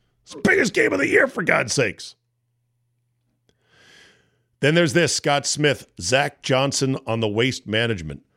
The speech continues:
Zabe, I assume you've seen the clip of Zach going after a fan at Waste Management. I assume there's a good chance you'll discuss it on the Capital Golf Gang. Yes, we will. That'll drop.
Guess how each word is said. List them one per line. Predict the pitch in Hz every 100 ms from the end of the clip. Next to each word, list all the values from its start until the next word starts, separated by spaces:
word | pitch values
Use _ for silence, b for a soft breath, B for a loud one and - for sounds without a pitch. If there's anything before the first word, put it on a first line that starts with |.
| _ _ _ 127
Zabe, | 135 147
I | 143
assume | 127 - 196 180
you've | 139 -
seen | 156 151
the | 123
clip | - 151 107
of | 107 85
Zach | 87 98 123 131 - - _ _ _ _ _ _ 95
going | 127 135
after | 127 113 - 101
a |
fan | - 131 123 107
at | 104 -
Waste | 104 110 -
Management. | 98 110 110 80 85 90 - _ _ _ _ _ b b b b
I | 123
assume | 147 139 175 180
there's | 165 131
a |
good | 131 139
chance | - 139 131
you'll | 143
discuss | 127 - 135 123
it | 139
on | 123
the | 120
Capital | - 120 117 117
Golf | 120 123
Gang. | - 87 76
Yes, | 82 -
we | 104
will. | 101 113 127
That'll | 101 90
drop. | 82 95 107 -